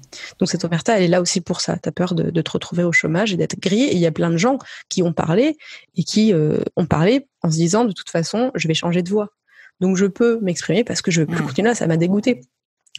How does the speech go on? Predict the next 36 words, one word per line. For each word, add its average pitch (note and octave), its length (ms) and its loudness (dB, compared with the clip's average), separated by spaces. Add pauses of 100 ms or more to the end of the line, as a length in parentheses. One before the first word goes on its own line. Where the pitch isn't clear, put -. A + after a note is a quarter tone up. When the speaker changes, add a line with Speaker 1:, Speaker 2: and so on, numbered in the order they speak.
Speaker 1:
Plein G3+ 140 2
de G3 80 4
jeunes A3+ 380 2
qui - 140 -2
ressortent E3 420 0 (100)
dégoûtés G3+ 580 4
au F3 80 2
bout E3+ 220 -2
d'un F#3+ 280 2
an, D4+ 200 0 (580)
seulement G3+ 440 2
au F3 100 2
bout E3 160 -4
de D3+ 100 -2
six - 320 -4
mois A3+ 260 2
de F#3 100 0
stage, F#3+ 480 0 (840)
euh, E2+ 140 -2
à - 40 -2
qui D#3+ 220 -2
on E3+ 120 2
dit F3 180 0
des, - 320 0
des, D3+ 220 0
des, D#3 420 -2
à E3 80 -4
qui - 140 -4
on E3+ 100 0
tient F3 140 -2
des D#3 120 2
propos - 420 -2
abominables F#3+ 560 2
en E3 60 2
leur D#3+ 80 2
disant, « E3+ 260 2